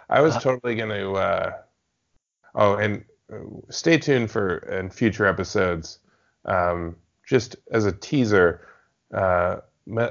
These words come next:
Speaker 1: Milan Aqua led the wac in scoring this season.
Speaker 2: <laughs>
Speaker 1: So we're gonna have to do a rundown of guys who
Speaker 2: Yeah.
Speaker 1: left the, uh, the Cougar program under Ernie Kent and see how they're doing.
Speaker 2: Yeah.
Speaker 1: Uh,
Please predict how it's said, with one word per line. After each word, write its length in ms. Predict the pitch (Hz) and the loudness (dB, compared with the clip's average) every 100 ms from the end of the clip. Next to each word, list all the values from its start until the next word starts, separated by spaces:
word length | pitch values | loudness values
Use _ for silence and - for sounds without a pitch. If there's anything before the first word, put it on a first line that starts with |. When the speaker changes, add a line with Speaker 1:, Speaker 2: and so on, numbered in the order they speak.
| - | -2
Speaker 1:
Milan 460 | 110 117 131 143 | 4 6 8 6
Aqua 440 | 98 110 110 101 92 | 4 2 2 -2 -4
led 520 | 95 98 101 95 90 | 0 0 0 -4 -8
the 240 | 95 87 - | -8 -8 -6
wac 440 | 92 101 98 95 | 0 2 2 -2
in 160 | 87 85 | -12 -12
scoring 560 | - - 101 101 92 | -12 -6 -2 -2 -2
this 160 | 87 85 | -6 -10
season. 500 | - 120 - 135 - _ _ | -10 -8 -4 -6 -6 _ _
Speaker 2:
<laughs> 1400 | 120 - 185 - 180 - 170 139 135 131 123 123 110 113 - _ _ _ _ _ _ | 4 6 6 6 4 4 0 0 0 0 -2 -4 -4 -8 -10 _ _ _ _ _ _
Speaker 1:
So 200 | - 117 | 0 4
we're 140 | 135 | 6
gonna 140 | 151 151 | 8 8
have 120 | 139 | 6
to 60 | 127 | 4
do 220 | 113 120 | 4 6
a 60 | 107 | 8
rundown 520 | 107 107 107 101 98 | 8 6 4 4 2
of 140 | 95 120 | 0 4
guys 300 | 120 117 113 | 6 6 6
who 240 | 110 107 | 2 -2
Speaker 2:
Yeah. 140 | 110 101 | -4 0
Speaker 1:
left 420 | 95 95 _ - 113 | 0 0 _ -20 -12
the, 340 | 107 95 95 - | -8 -6 -8 -8
uh, 340 | - 95 95 - - _ - | -6 -6 -6 -12 -16 _ -6
the 80 | 95 - | -6 -6
Cougar 280 | - 107 95 | 0 2 4
program 480 | - 92 92 90 90 | 2 2 2 0 -2
under 180 | 92 92 | -6 -4
Ernie 220 | 92 90 | -2 -2
Kent 220 | - 90 | -2 -4
and 100 | - | -6
see 100 | - | -6
how 100 | 95 | -2
they're 120 | 92 | -2
doing. 340 | 90 87 101 - - - _ _ | 0 -2 -4 -10 -20 -20 _ _
Speaker 2:
Yeah. 100 | - | 6
Speaker 1:
Uh, 280 | 247 240 - | 8 8 6